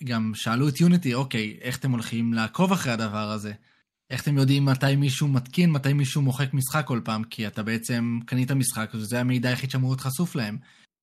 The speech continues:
הם טוענים שיש להם איזושהי טכנולוגיה סודית שהם לא מוכנים לגלות עליה,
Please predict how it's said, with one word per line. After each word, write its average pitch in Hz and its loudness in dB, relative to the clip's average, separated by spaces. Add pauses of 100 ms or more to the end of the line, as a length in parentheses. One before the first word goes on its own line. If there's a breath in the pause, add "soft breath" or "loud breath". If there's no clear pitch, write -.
(160)
הם 202 4
טוענים 190 6
שיש 170 4
להם 160 2
איזושהי 147 0
טכנולוגיה 131 0
סודית 131 -2
שהם 120 0
לא 123 2
מוכנים 123 0
לגלות 113 -4
עליה, 113 0